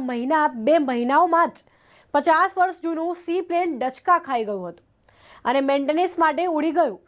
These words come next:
તે ગયું. હવે આખો પ્રોજેક્ટ ખોરંભે પડી ગયો છે. હવે કેન્દ્ર સરકારે આ સેવાની જવાબદારી વા-, વહન કરવાનો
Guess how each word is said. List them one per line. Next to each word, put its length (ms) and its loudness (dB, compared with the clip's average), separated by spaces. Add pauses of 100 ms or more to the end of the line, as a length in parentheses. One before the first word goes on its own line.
તે 180 -2
ગયું. 320 -2 (800)
હવે 360 0
આખો 280 -2
પ્રોજેક્ટ 460 -2
ખોરંભે 520 0
પડી 320 0
ગયો 140 2
છે. 220 -16 (480)
હવે 180 2
કેન્દ્ર 320 -2
સરકારે 520 2
આ 220 0
સેવાની 360 0
જવાબદારી 800 2
વા-, 320 0
વહન 340 -2
કરવાનો 420 0